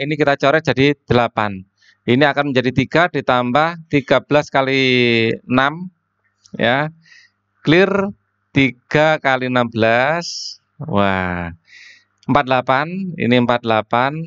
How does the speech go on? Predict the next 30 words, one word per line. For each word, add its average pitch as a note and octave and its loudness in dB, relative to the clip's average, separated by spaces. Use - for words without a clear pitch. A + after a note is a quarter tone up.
Ditambah C3 2
ini A#2+ -2
delapan A#2+ 0
kali C3+ 0
lima C3+ 0
belas. A2 -2
Ditambah B2+ 2
mana A2+ -2
kalkulatornya? G#2 -2
Clear D#3+ 4
delapan C#3+ 0
kali B2 0
lima C3+ 2
belas. G#2 -4
Ini C3+ 2
akan C3+ -2
sama C3 0
dengan C3 -2
seratus D#3 -2
dua C#3+ 0
puluh, E3 0
ya. D3+ 0
Delapan B2 0
kali B2 0
lima B2 2
belas C#3 0
adalah B2+ 0
seratus B2 -2
dua A2+ 4
puluh. B2+ 2